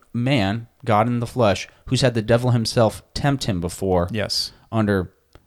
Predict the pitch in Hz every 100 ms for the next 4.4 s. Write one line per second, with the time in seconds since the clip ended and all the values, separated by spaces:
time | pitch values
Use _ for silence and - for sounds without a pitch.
0 | _ _ - 104 92 107 90 - 139 139
1 | - 185 135 - 92 87 - 85 120 101
2 | 90 - 113 120 120 - 123 98 117 -
3 | 110 110 104 - 82 87 _ _ _ _
4 | _ - 117